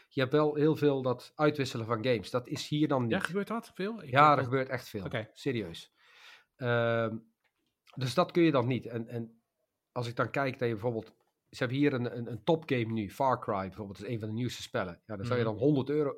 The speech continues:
Speaker 1: zou je dan honderd euro voor betalen. Dan heb je dat,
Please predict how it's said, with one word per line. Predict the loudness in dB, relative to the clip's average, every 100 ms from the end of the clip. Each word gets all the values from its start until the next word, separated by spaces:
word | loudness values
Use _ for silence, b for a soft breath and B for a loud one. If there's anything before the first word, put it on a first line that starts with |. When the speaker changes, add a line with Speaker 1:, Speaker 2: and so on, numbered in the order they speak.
| -6
Speaker 1:
zou | -4
je | -2
dan | 0
honderd | 2 2 0
euro | -2 -2
voor | -2
betalen. | -6 -4 -4 -4 -6 -10 _ _ _ _ _ _ _ _ _ _ _ _
Dan | -2 0
heb | 0
je |
dat, | -2